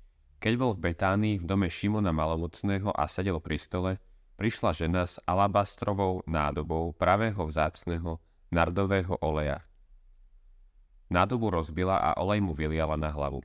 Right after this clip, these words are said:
Niektorí sa hnevali a hovorili si: „Na čo takto mrhať voňavý olej?“ Veď sa mohol tento olej predať za viac ako tristo denárov a tie rozdať chudobným. A osopovali sa na ňu.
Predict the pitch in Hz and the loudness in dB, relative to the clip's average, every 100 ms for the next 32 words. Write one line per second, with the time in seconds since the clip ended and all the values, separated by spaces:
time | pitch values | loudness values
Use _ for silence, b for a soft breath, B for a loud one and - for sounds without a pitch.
0 | - _ - - _ - 85 98 123 131 | -14 _ -20 -20 _ -6 -2 0 0 0
1 | - 82 80 85 90 92 92 82 82 80 | 2 0 2 2 2 2 0 0 0 0
2 | 78 71 71 - 73 - - _ - - | -2 -2 -6 -8 -10 -10 -20 _ -20 -20
3 | - - 101 - 131 90 - 85 82 80 | -10 -2 -2 0 0 0 0 0 0 0
4 | 76 76 80 78 76 - 71 69 78 85 | 0 0 0 0 -2 -4 -2 -2 -4 -6
5 | - _ - - _ - 95 - 110 113 | -14 _ -20 -20 _ -6 -4 2 2 4
6 | 120 104 110 104 - 101 87 85 87 98 | 2 2 0 0 0 2 0 0 0 0
7 | 85 80 85 95 - 85 82 78 87 - | 0 0 2 2 2 -2 -2 -4 -4 -4
8 | 85 76 76 76 - 90 95 - - - | -2 -2 0 0 0 -2 -2 -6 -16 -20
9 | - - - 107 113 82 80 85 - 87 | -8 -6 -2 0 2 0 0 -2 -2 -2
10 | 78 71 69 67 67 - - - - - | -2 -2 -2 -2 -4 -8 -20 -20 -20 0
11 | 95 - 92 87 80 76 69 73 - 73 | 2 2 0 -4 -2 0 2 0 -2 -2
12 | 67 69 | -2 -6